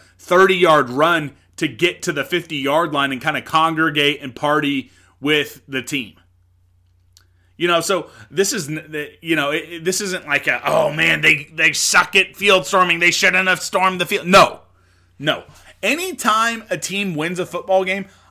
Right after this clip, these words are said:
I'm not gonna get mad at students for rushing the field. You know, Clemson, one of, if not the greatest programs in the last ten years,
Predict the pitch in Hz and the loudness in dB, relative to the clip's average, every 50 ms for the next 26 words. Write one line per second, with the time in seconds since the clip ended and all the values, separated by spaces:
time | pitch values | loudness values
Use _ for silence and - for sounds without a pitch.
0 | _ - 156 190 302 392 403 370 269 - 220 185 156 143 143 120 131 139 135 139 | _ 0 2 4 4 4 4 4 4 4 2 -2 -2 -4 -6 -6 -4 0 2 4
1 | 151 170 170 151 123 - - - - - 170 170 170 147 139 123 - - - 147 | 4 6 4 2 0 -4 -6 -8 -6 -4 -4 -4 -4 -4 -6 -8 -10 -6 -4 -2
2 | 135 123 123 131 127 - 123 110 98 92 - - 151 147 117 - - - - _ | -2 0 0 0 -2 -2 -6 -10 -14 -18 -12 -8 -6 -6 -6 -8 -12 -20 -20 _
3 | _ _ _ _ _ _ _ _ _ _ _ _ _ - - - _ _ _ _ | _ _ _ _ _ _ _ _ _ _ _ _ _ -20 -20 -20 _ _ _ _
4 | _ _ 156 175 185 170 - - - 190 208 247 294 - - 247 214 185 156 - | _ _ -2 0 0 0 0 -2 -4 -4 -4 -4 -4 -4 -4 -4 -4 -4 -8 -12
5 | - _ _ _ - 127 131 156 185 220 247 262 254 240 196 185 - - 202 196 | -18 _ _ _ -16 -10 -4 -2 0 0 0 0 0 -2 -2 -4 -6 -6 -6 -4
6 | 208 226 220 214 208 208 - 175 131 110 131 127 147 175 202 214 226 208 - - | -4 0 0 0 0 0 -2 -4 -6 -6 -4 -2 0 0 0 0 0 -2 -2 -4
7 | - - - - 175 180 202 220 185 185 160 143 139 139 135 135 135 - - - | -6 -10 -4 0 2 4 4 4 2 2 2 2 2 2 -2 -4 -6 -8 -12 -16
8 | - - - - _ - 170 170 170 165 147 143 156 160 175 196 208 185 - - | -20 -20 -20 -20 _ -8 -6 -4 -2 -2 0 2 4 6 6 6 4 4 0 -6
9 | - - - 214 202 190 160 151 165 196 214 180 143 131 123 117 - | -8 -4 -2 -2 -2 -2 -2 -4 -6 -4 -2 -2 -2 -2 -2 -6 -8